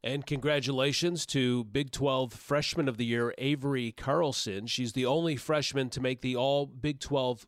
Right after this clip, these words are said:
first team. She was second in assist per set in the Big Twelve, played in all twenty-nine of Baylor's matches. That's our look at women's athletics, brought to you by Sprouts Farmers Market, the official grocer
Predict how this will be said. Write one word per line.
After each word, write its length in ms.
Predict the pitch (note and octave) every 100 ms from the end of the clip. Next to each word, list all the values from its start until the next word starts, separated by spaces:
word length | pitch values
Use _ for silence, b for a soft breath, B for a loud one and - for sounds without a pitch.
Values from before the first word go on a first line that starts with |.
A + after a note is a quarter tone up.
| _
first 420 | - C#3 - -
team. 440 | - D#3+ A2 F2 A2+ _ _ B B B B -
She 220 | - C#3+
was 420 | D3 C3+ B2+ A2+ -
second 560 | - E3+ F3 C#3+ C3+ C3+
in 180 | C3+ C3
assist 500 | A2 - F#3 - -
per 160 | C#3+
set 380 | C3 - F3+ D3
in 160 | A#2 A#2+
the 40 |
Big 220 | A2 C3
Twelve, 320 | A#2 A#2+ A2+ -
played 240 | C#3 C3+
in 100 | A#2+
all 240 | A#2+ C#3+
twenty-nine 560 | C#3 - C#3+ B2 A#2+ B2
of 200 | A#2+ -
Baylor's 400 | F#2+ G#2 A2 F2+
matches. 580 | F2+ E2+ - C2 C2+ -
That's 300 | B2 D#3+ -
our 180 | D3+ B2
look 360 | C3 E3 E3
at 240 | C#3+ C3 A#2
women's 440 | B2+ F#3 F#3 C3+
athletics, 600 | C#3+ C3 C#3 D#3+ D3 -
brought 340 | - C3+ C3 -
to 100 | A3
you 80 | F3
by 240 | B2 A2
Sprouts 500 | A2 - D3+ F#3+ -
Farmers 500 | - G3 F#3+ E3 C3
Market, 420 | C3 G#2 - D#2+
the 100 | -
official 420 | F2+ - C3+ - A#2+
grocer 560 | B2+ C#3 C#3+ F3 E3+